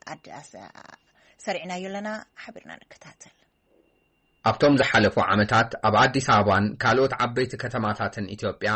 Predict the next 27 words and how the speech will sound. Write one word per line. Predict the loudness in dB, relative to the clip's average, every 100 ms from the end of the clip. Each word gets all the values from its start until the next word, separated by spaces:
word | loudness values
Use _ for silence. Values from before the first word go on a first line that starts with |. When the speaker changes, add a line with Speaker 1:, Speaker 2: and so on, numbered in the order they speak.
| -4
Speaker 2:
ዝንበባ | -4 -4 -2 0 0 0
ዝነበራ | 0 0 0 -2 -4 -4
ጋዜጣታትን | -4 -2 -4 -4 -4 -6 -6 -4
መጽሔታትን | -4 -6 -6 -6 -4 -6 -8 _ -10
ካብ | -6
ቀረባ | -2 0 0
እዋን | 0 0 0
ንነዘግን | 0 0 -2 -2 -2 -4 -4
ብቑጽርን | -2 -2 -2 -2 -2 0
ብዓይነትን | 0 0 0 -2 -4 -6 -4
ነክየን | -4 -4 -2 -2 0
ይረኣያ። | 0 0 -2 -4 -8 -14 -6
ነዚ | -4 -2 -2 -4
ከም | -4 -4
ሓደ | -2 -2 0
ምኽንያት | 0 0 -2 -2
ዝጥቀስ | -6 -8 -6 -6 -6
ድማ | -6 -4 -2 -4 -2
ምንሃር | -2 -2 0 0
ዋጋ | 0 -2
ሕትመት | -6 -8 -6 -6 -6
እዩ። | -8 -8 -14 _
ኣቶ | -6 -2 -2
ቴዎድሮስ | 0 0 0 -2 -2
ካሳው | -2 -4 -2 -4 -4 -6
የሓበሻ | -4 -2 0 0 0
ወግ | 0 -2